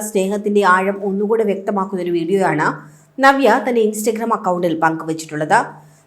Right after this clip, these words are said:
നവ്യയ്ക്ക് ഭക്ഷണം വാരി നൽകുന്ന സായി കൃഷ്ണയുടെ വീഡിയോ ആണ് നവ്യ പങ്കുവച്ചിട്ടുള്ളത്. കഴുത്തുവേദനയെ തുടർന്ന് അനങ്ങാൻ പറ്റാത്ത അവസ്ഥയിലായിരുന്നു നവ്യ നായർ. സ്വന്തമായി ഭക്ഷണം പോലും കഴിക്കാൻ കഴിയാത്ത വിധം തനിക്ക് കഴുത്തുവേദനയുണ്ടെന്ന്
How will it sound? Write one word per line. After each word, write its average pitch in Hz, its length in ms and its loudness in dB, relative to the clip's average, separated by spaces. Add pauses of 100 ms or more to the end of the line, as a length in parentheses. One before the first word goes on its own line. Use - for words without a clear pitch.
(100)
നവ്യയ്ക്ക് 339 460 6 (180)
ഭക്ഷണം 269 440 0
വാരി 214 200 4
നൽകുന്ന 214 360 2 (200)
സായി 294 320 8
കൃഷ്ണയുടെ 294 540 2
വീഡിയോ 220 240 0 (120)
ആണ് 185 160 4 (220)
നവ്യ 175 280 -4
പങ്കുവച്ചിട്ടുള്ളത്. 165 720 -2 (580)
കഴുത്തുവേദനയെ 226 800 6
തുടർന്ന് 208 320 2 (160)
അനങ്ങാൻ 214 400 -2
പറ്റാത്ത 220 380 -2
അവസ്ഥയിലായിരുന്നു 185 680 0 (260)
നവ്യ 160 320 -4
നായർ. 165 300 -2 (280)
സ്വന്തമായി 339 520 6 (120)
ഭക്ഷണം 285 400 -2
പോലും 262 240 2
കഴിക്കാൻ 233 380 2
കഴിയാത്ത 208 340 2 (100)
വിധം 180 240 -4 (160)
തനിക്ക് 190 280 -2 (120)
കഴുത്തുവേദനയുണ്ടെന്ന് 202 960 -2